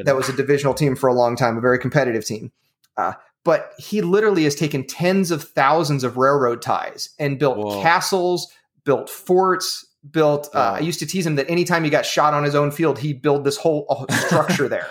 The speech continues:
Speaker 3: <laughs> Yeah.
Speaker 1: to make sure it never happened again.
Speaker 3: Yeah.
Speaker 1: Uh, and it's literally one of the most built up fields in the world.
Speaker 2: That's
Speaker 3: Yeah.
Speaker 2: awesome.
Speaker 1: Um, and so it was neat to see it 'cause that was one of the first fields I'd practiced with, with Farside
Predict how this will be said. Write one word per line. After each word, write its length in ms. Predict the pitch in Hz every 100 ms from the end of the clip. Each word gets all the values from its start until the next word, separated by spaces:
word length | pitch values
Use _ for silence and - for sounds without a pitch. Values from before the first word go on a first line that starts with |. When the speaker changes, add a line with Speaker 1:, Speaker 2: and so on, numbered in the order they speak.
| 202
Speaker 3:
<laughs> 80 |
Yeah. 140 | - 233
Speaker 1:
to 60 |
make 160 | 120 214
sure 200 | - 151
it 60 | 151
never 260 | 156 151
happened 360 | 151 147 147 139
again. 360 | 139 135 117 - 226
Speaker 3:
Yeah. 440 | 233 214 185 110
Speaker 1:
Uh, 300 | 131 123 - - _ -
and 100 | 165
it's 200 | 156 147
literally 320 | 175 196 185
one 140 | 156
of 40 | 151
the 60 |
most 260 | 147 147 123
built 220 | 160 170
up 120 | 147 -
fields 240 | 151 143
in 80 | 135
the 80 | 117
world. 400 | 143 127 - - _ _
Speaker 2:
That's 220 | 101 95 95
Speaker 3:
Yeah. 60 | 95
Speaker 2:
awesome. 240 | 107 123
Speaker 1:
Um, 220 | 117 117 - _ _
and 140 | 156
so 80 | 160
it 40 | 165
was 120 | 147
neat 300 | 165 208 202
to 80 | 160
see 160 | 214
it 80 | 170
'cause 120 | - 147
that 160 | 151
was 120 | 160
one 120 | 147 151
of 40 |
the 40 | 139
first 320 | - 156 -
fields 200 | 156 147
I'd 240 | 143 143 -
practiced 500 | 165 160 160 143 -
with, 320 | 135 131 131
with 260 | 135 127 -
Farside 680 | 175 185 143 127 123 123